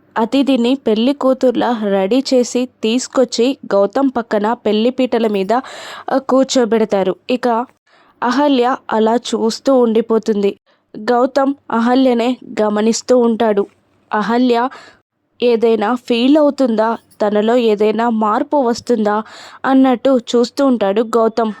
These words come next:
కానీ అలా చూస్తూ ఉండిపోతుంది అహల్య. గౌతమ్ అతిథిల మధ్య తెరపత్రాన్ని పడతారు అవంతిక, కార్తిక్. పంతులు గారు ఇలా అంటూ ఉంటారు, "ఓ బాబు, ఆ కంకణాన్ని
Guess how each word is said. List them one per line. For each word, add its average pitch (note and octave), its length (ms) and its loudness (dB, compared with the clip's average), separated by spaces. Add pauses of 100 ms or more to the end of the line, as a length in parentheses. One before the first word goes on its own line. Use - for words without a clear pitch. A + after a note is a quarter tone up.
కానీ G#3 340 -2 (440)
అలా B3 300 2
చూస్తూ D4 540 -2
ఉండిపోతుంది A#3+ 840 0 (200)
అహల్య. A#3 360 0 (1080)
గౌతమ్ B3 680 0 (160)
అతిథిల B3 520 0 (240)
మధ్య G#3 420 -2 (760)
తెరపత్రాన్ని B3+ 800 0
పడతారు G#3+ 540 0 (420)
అవంతిక, B3 560 -2 (440)
కార్తిక్. G#3+ 520 -4 (560)
పంతులు B3+ 380 2
గారు C4 280 2 (200)
ఇలా A#3+ 220 0
అంటూ A3 340 0
ఉంటారు, A3 360 0 (120)
"ఓ G#3 80 0
బాబు, G3 400 0 (340)
ఆ A3 80 0
కంకణాన్ని A3+ 760 0